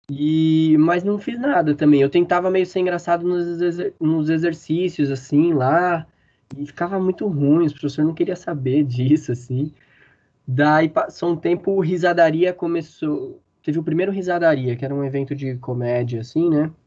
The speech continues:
Ainda existe, mas hoje ele é mais realmente focado em stand-up só. Daí eu fui e eu assisti o pessoal daquele Noites,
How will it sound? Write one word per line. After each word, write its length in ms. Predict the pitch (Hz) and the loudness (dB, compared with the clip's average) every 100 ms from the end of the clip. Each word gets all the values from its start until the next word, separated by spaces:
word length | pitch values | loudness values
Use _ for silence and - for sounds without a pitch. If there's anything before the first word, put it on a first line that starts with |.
| _ _ _ _ _ _ - - _ _ _ | _ _ _ _ _ _ -20 -20 _ _ _
Ainda 320 | 131 175 196 | -2 2 6
existe, 440 | 208 156 147 131 131 | 4 6 4 4 -2
mas 180 | 131 139 | -2 0
hoje 160 | 151 | 0
ele 80 | 160 | 4
é 20 | |
mais 360 | 156 160 - _ _ | 4 2 -4 _ _
realmente 380 | 139 151 160 156 | -4 0 0 -2
focado 360 | - 147 147 151 | -6 -4 -2 0
em 40 | |
stand-up 560 | 151 - 160 143 110 - | -2 -4 -2 -2 -4 -10
só. 240 | - 101 - _ _ _ _ _ _ _ _ | -12 -14 -14 _ _ _ _ _ _ _ _
Daí 200 | 135 147 | 0 2
eu 100 | 175 | 2
fui 560 | 175 - 170 190 208 - | 0 -2 0 0 -4 -6
e 160 | 170 175 | -2 2
eu 120 | 175 | 2
assisti 760 | 170 - 160 - - 170 175 | 0 -4 -10 -12 -10 -4 2
o 220 | 170 165 160 | 2 2 0
pessoal 500 | 160 - 160 156 156 | -4 -4 0 2 2
daquele 960 | 156 - 151 151 147 147 139 131 127 123 | -2 0 2 6 6 6 4 -2 -2 -2
Noites, 460 | 147 190 - _ | 0 0 -2 _